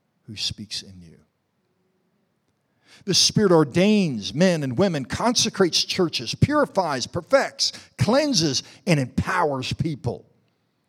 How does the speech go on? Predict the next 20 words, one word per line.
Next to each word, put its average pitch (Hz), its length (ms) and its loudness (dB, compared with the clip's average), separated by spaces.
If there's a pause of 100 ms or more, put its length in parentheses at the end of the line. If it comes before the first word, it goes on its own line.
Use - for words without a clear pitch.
(720)
He 131 120 -4
abides 135 440 -2
with 143 140 0
the 135 80 -6
godly, 139 420 0
refines 160 680 -4
the 143 100 -2
righteous, 139 600 -2 (360)
guides 160 560 0
men 147 180 -4
and 135 140 -4
women. 139 400 -2 (1300)
He - 100 -20
preserved 170 440 0
the 180 80 2
soul 196 340 4
of 175 80 2
Simeon, 160 640 2
lengthening 202 600 0
the 156 120 2